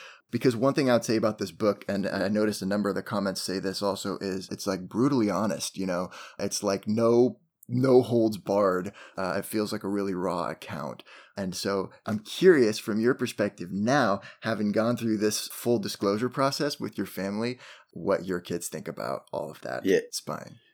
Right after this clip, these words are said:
Speaker 2: Yeah, well, I mean, that was a f-, really interesting part of the process for me and, and
Speaker 1: <laughs>
Speaker 2: challenging, right, as you can imagine.
Speaker 1: Sure, yeah, yeah.
Speaker 2: And, uh, I'll, I'll say one point about the book. Like, I, I,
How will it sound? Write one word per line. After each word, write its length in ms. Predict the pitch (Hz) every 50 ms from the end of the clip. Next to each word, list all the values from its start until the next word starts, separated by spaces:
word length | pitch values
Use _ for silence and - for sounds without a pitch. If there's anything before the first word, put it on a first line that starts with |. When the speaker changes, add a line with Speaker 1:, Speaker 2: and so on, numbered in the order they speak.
| _ _ -
Speaker 2:
Yeah, 300 | 107 117 120 104 90 80
well, 280 | - 123 117 113 - -
I 60 | 139
mean, 260 | 131 135 135 131 123 - - 117
that 120 | 127 135
was 120 | 135 120 123
a 20 | 117
f-, 340 | - - - - - 110 - 120
really 340 | 127 147 151 151 143 131 123
interesting 280 | 110 107 - 117 104
part 140 | 104 110 92 90
of 40 |
the 60 | 85 90
process 420 | - - 90 85 85 - 98 85
for 160 | - - 90 87
me 220 | 87 65 64 69
and, 280 | 78 82 90 90 85 -
and 640 | - 110 98 98 95 95 95 95 95 95 90 87 - -
Speaker 1:
<laughs> 20 |
Speaker 2:
challenging, 640 | - - 113 78 71 69 69 - - - - - - -
right, 240 | - 101 87 90 87
as 160 | - 78 82
you 80 | 87 80
can 120 | - 85
imagine. 580 | 82 78 76 73 76 78 - - - - 123 - -
Speaker 1:
Sure, 460 | - - - 117 127 139 151 131 - -
yeah, 180 | 87 92 107 113
yeah. 280 | 110 117 123 117 - - _ _ _ _
Speaker 2:
And, 500 | - 107 104 104 107 104 101 107 107 107 - _ _ -
uh, 120 | 135 117 - - -
I'll, 180 | 120 113 - -
I'll 60 | 120 120
say 100 | - 131
one 160 | 131 156 160
point 160 | - 160 151
about 220 | 135 113 110 - -
the 40 | 98
book. 360 | - 110 101 90 85 - -
Like, 180 | 98 92 - - -
I, 80 | 113 - - -
I, 120 | 139